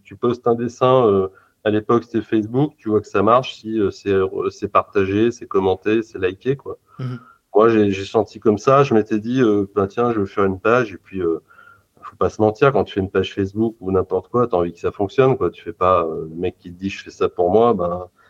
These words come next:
Speaker 1: t'es pas obligé de publier sur Facebook, alors. Donc moi, euh, je l'avais, je m'étais dit, « Bah tiens, si j'ai trois cents followers dans, dans, dans six,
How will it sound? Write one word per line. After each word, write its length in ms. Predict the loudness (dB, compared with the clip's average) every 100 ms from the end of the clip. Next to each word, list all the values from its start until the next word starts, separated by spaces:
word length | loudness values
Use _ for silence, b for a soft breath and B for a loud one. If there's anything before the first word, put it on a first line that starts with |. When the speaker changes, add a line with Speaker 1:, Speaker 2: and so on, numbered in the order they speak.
| b _
Speaker 1:
t'es 100 | -8
pas 120 | 0
obligé 220 | 0 0 -4
de 40 |
publier 340 | -6 -8 -4 -2
sur 200 | -4 -4
Facebook, 440 | -2 -2 -4 -6
alors. 260 | -6 -8 _ _ b b b b 0
Donc 220 | 0 4
moi, 360 | 4 6 6
euh, 840 | 4 2 0 -2 -4 -6 -10 -10 -12
je 160 | -2 0
l'avais, 300 | 2 0 -4
je 100 | -8
m'étais 220 | -6 -6
dit, « 140 | 0
Bah 120 | 0 0
tiens, 240 | 2 2
si 220 | 2 -6
j'ai 140 | -6 -2
trois 180 | -2
cents 180 | 0 -2
followers 540 | -2 0 2 2 2 0
dans, 220 | -2 -2
dans, 260 | -2 -4
dans 220 | -4 -4 -6
six, 200 | -8